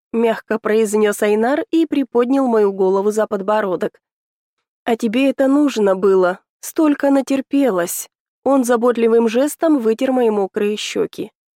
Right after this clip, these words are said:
"Так, давай умойся, а потом переодеваться", скомандовал мой дракон. "Заодно обменяемся сведениями". Он широко улыбнулся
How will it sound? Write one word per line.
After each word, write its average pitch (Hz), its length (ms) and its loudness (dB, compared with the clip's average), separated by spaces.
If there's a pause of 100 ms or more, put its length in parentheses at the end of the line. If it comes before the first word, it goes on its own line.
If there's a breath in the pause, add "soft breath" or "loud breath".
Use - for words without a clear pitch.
(280)
"Так, 196 320 -2 (160)
давай 233 360 2
умойся, 240 680 0 (160)
а 220 160 -2
потом 294 360 0
переодеваться", 220 880 -2 (260)
скомандовал 226 640 0
мой 220 160 2
дракон. 214 500 -2 (420)
"Заодно 233 480 2
обменяемся 226 720 0
сведениями". 196 840 0 (300)
Он 330 120 0
широко 247 580 0
улыбнулся 220 840 -2